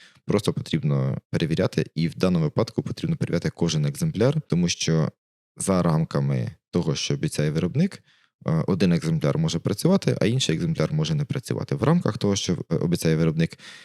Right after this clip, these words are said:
в більшості випадків, е, те, що обіцяно у нормальних виробників, е,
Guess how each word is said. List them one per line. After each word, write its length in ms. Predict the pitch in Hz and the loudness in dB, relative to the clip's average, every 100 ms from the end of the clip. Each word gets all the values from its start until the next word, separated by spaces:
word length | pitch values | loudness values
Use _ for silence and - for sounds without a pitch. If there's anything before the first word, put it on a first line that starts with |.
| - | -8
в 60 | 78 | 0
більшості 440 | 95 - - - | 0 2 0 0
випадків, 560 | 82 80 - 107 90 - | 2 2 2 0 0 0
е, 120 | 73 | -2
те, 200 | - 90 | 2 2
що 380 | 85 - 78 73 | 2 0 0 2
обіцяно 640 | - - 131 - 92 87 90 | 0 -2 -2 0 2 0 0
у 120 | 85 | 0
нормальних 420 | 78 78 78 73 | 2 2 2 0
виробників, 680 | - 73 73 - 107 87 69 | -4 -2 -2 0 -2 0 0
е, 320 | 69 62 - | 0 0 -4